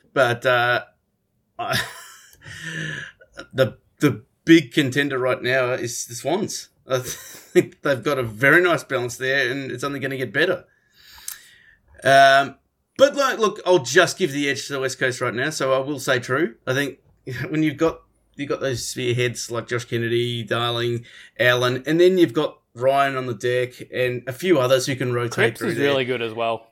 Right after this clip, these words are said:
Speaker 2: Good goal scorer.
Speaker 1: And Cripps as well. It's just,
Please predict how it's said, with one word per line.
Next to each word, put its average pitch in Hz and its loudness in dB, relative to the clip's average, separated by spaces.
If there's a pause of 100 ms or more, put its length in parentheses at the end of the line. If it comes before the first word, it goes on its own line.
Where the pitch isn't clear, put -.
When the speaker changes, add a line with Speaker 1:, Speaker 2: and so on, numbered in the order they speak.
(140)
Speaker 2:
Good 135 -8
goal 131 0
scorer. 151 4
Speaker 1:
And 131 4
Cripps 170 4
as 151 0
well. 143 -6 (280)
It's 151 -10
just, - -6